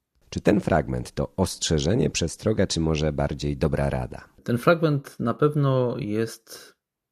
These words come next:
Speaker 2: zwróceniem pewnej uwagi na to, że przyjdzie Jezus, e, że przyjdzie pośród różnych znaków, ale zawsze w takich Ewangeliach,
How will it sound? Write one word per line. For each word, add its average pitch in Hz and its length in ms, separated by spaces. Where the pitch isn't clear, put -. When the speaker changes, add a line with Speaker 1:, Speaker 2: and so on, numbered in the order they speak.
Speaker 2:
zwróceniem 127 500
pewnej 117 340
uwagi 101 560
na 101 180
to, 127 220
że 120 120
przyjdzie 123 380
Jezus, 90 640
e, 92 420
że 104 220
przyjdzie 131 280
pośród - 420
różnych 123 380
znaków, 104 760
ale 110 180
zawsze 151 400
w - 180
takich - 400
Ewangeliach, 117 880